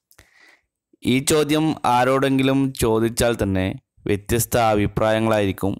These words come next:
ഉയരുക. പുരാണങ്ങളിലും ചരിത്രത്തിലുമൊക്കെ ശാപഫലങ്ങൾ അനുഭവിക്കേണ്ടി വന്ന നിരവധി പേരുടെ കഥകൾ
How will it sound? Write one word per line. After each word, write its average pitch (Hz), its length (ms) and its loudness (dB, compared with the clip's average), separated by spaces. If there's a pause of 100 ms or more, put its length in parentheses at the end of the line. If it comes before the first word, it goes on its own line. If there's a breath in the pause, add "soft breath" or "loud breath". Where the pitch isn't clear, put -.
(120)
ഉയരുക. 95 500 -2 (1040 soft breath)
പുരാണങ്ങളിലും 110 760 2
ചരിത്രത്തിലുമൊക്കെ 104 880 -2 (480)
ശാപഫലങ്ങൾ 123 920 0
അനുഭവിക്കേണ്ടി 110 680 0
വന്ന 113 220 0
നിരവധി 104 400 0
പേരുടെ 98 380 0
കഥകൾ 98 400 0